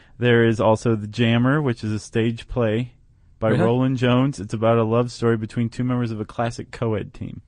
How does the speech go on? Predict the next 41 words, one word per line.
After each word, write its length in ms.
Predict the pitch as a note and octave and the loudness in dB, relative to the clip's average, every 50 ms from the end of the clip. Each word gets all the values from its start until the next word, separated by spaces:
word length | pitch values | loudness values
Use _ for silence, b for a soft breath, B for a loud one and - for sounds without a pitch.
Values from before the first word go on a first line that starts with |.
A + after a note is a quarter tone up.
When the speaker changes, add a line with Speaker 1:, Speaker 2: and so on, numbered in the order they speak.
| - - - | -16 -14 -10
Speaker 2:
Oh, 120 | - G2+ F#2 | -8 -6 -8
okay. 260 | F#2+ - - F2 F2+ - B B B B B B B B B B | -8 -8 -8 -10 -10 -10 B B B B B B B B B B
Speaker 1:
Uh, 460 | - - A2+ A2+ A#2 A#2 A#2 A#2 A2+ - - | -4 0 2 2 4 4 4 2 2 0 -2
and 160 | A#2 A#2+ B2 | -4 -2 -2
then 120 | B2+ B2+ B2+ | 0 0 0
there's 200 | B2+ B2 A#2+ A2+ | 0 0 0 -2
an 120 | A#2+ A#2 - | -2 -4 -4
A 240 | - A#2 B2 B2 | -2 -2 -2 -2
and 120 | B2 A#2+ A#2+ | -2 -2 -2
E 100 | A#2+ A#2+ | -4 -2
documentary 640 | A#2 B2 A2 A#2 - A#2+ A#2+ B2 B2 B2 A#2+ A#2 | -2 -4 -4 -4 -6 -6 -6 -4 -4 -4 -4 -6
called 240 | A2+ - A#2+ A#2 A#2+ | -4 -4 -4 -2 -2
Roller 260 | C3 C#3+ D3 C3 G2+ | -2 -2 -4 -4 -6
Girls. 440 | G2 F#2+ E2+ E2 - - - - - _ _ b b b b | -6 -6 -8 -8 -8 -10 -16 -20 -20 _ _ b b b b
Speaker 2:
Yeah, 260 | - B2+ C3+ C#3+ C3+ A2 | -2 4 6 6 6 6
that 180 | B2+ C3 G2+ | 6 4 4
was 180 | B2 A#2 G#2+ A2+ | 2 0 0 0
in, 400 | A2 G#2 G2+ G2 G2 F#2+ F2 - _ - | 0 0 0 0 -2 -2 -4 -6 _ -12
that 120 | G#2+ A2 A#2 | -8 -6 -6
was 140 | A2 G2 | -2 -2
a 40 | A2 | -2
one, 300 | G2+ G2+ G2+ G2 G2 F#2 - | 0 0 0 0 -2 -4 -4
a 100 | F#2+ F#2+ F#2 | -4 -6 -4
one-year 440 | G2 G2 - G2 G2 G2+ F#2 F2+ F2+ | -6 -8 -4 -2 -2 0 0 -2 -4
deal 300 | E2+ F2 F#2 F#2 G2 G2+ | -6 -6 -6 -4 -4 -6
in 80 | G2 F#2 | -6 -8
two 120 | - - | -8 -8
thousand 320 | - G2 F2 F2+ F2+ F2 | -6 -6 -6 -6 -6 -10
six, 280 | E2+ - - - - - | -10 -10 -12 -12 -10 -10
I 80 | F2 E2+ | -10 -10
think. 280 | E2+ E2+ E2 - - - - | -8 -10 -12 -12 -16 -10 -4
Speaker 1:
And 160 | A#2+ C3+ C#3+ | -2 0 0
then 120 | D3 D3+ | 2 2
there's 200 | D3+ C#3+ C#3+ B2 | 2 2 2 0
also, 520 | - - C#3 D#3+ F#3 F3+ - D#3+ C#3+ C#3 B2 | 0 2 2 2 2 2 0 2 2 2 2
again, 320 | B2+ B2 C#3+ D3 C#3 B2+ | 0 0 0 0 0 2
there's 180 | B2 A#2 A2 - | 2 0 0 -2
Hell 240 | - - D#3+ D#3+ D#3 | -4 -2 -2 0 0
on 220 | C3+ A#2 A2 A2 | 0 0 0 0
Wheels, 360 | G#2+ G#2 G#2 F#2+ G2+ - - | 0 0 0 -2 -4 -6 -2
which, 540 | D3 F#3+ G#3+ F3+ C#3 - - - - - - | 0 0 2 2 0 -2 -6 -12 -16 -16 -18